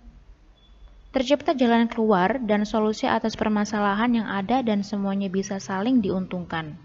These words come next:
Dengan demikian, negosiasi dapat menciptakan manfaat terciptanya kerjasama antar,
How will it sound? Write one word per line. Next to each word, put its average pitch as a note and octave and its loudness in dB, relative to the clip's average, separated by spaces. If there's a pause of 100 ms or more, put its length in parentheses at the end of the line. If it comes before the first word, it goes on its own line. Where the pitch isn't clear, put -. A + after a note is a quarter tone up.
(1400)
Dengan A3+ 6
demikian, A3 0
negosiasi B3 2
dapat A#3 0
menciptakan A3+ -2
manfaat G#3+ -4
terciptanya G3+ -8
kerjasama F#3 -4 (1200)
antar, G#3+ -4